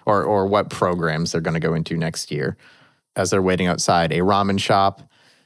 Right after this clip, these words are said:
Ryuji is kinda on his, like, "Yeah, probably not gonna do anything." Uh, they t-, they start talking about, like, who are they gonna keep tabs on, you know, going into next year and, like, college and shit. And they're like, "Oh, you're probably gonna be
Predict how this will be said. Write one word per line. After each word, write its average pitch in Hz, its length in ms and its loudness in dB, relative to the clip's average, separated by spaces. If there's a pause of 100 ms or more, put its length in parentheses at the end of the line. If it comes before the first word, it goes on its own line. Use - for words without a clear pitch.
Ryuji 123 680 6
is 110 140 2
kinda 107 360 4
on 98 200 2
his, 92 120 0
like, 104 180 2
"Yeah, 147 340 4
probably 101 300 2
not 92 180 0
gonna 95 160 0
do 87 180 0
anything." 82 540 -2 (680)
Uh, 87 300 2
they 92 120 2
t-, 117 140 0 (120)
they 110 120 4
start 107 320 -2 (180)
talking 107 300 0
about, 92 420 4
like, 85 220 0
who 117 600 2
are 117 100 4
they 120 140 4
gonna 123 360 2
keep 151 280 -2
tabs 196 340 2
on, 85 440 0 (120)
you 95 140 0
know, 139 260 2 (400)
going 107 220 4
into 90 140 2
next 87 340 -2
year 87 220 2
and, 85 100 -2
like, 85 160 -2
college 87 320 2
and 87 80 -4
shit. 90 260 -2
And 87 100 -6
they're 85 140 2
like, 87 160 2
"Oh, 117 180 4
you're 104 160 2
probably 90 240 0
gonna 82 160 0
be 82 200 -2